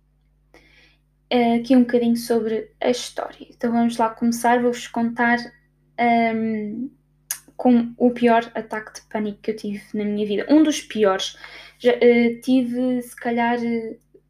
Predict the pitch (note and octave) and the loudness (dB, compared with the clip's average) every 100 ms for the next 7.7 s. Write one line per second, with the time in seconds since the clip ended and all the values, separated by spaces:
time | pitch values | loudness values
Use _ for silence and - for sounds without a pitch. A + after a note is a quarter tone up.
0 | - A#3 A#3 A#3 A#3 - A#3 A#3+ A#3 A#3 | -6 0 2 0 -2 0 2 4 2 -4
1 | A#3+ A#3 - A3+ A3 A3 G#3+ A#3 B3 B3 | -8 -8 -6 -4 -2 -2 0 2 2 2
2 | A#3 A#3 A#3 - B3+ B3 - A#3+ A#3+ A#3 | 0 0 -4 0 0 0 -6 -2 -2 2
3 | A#3 A#3 A#3 A#3 A#3 - A3+ A3 - _ | 4 6 4 2 -2 -2 0 0 -8 _
4 | _ _ _ _ _ A3 A3 G#3+ G#3 G#3 | _ _ _ _ _ -4 -2 -2 -2 -4
5 | G3+ G3+ A3+ - - A3 A3 G#3 F#3+ G3+ | -6 -8 -10 -14 -6 0 2 2 0 -6
6 | - - - _ _ _ _ _ _ _ | -12 -16 -20 _ _ _ _ _ _ _
7 | _ _ _ - B3+ A#3+ A#3+ | _ _ _ 0 4 6 6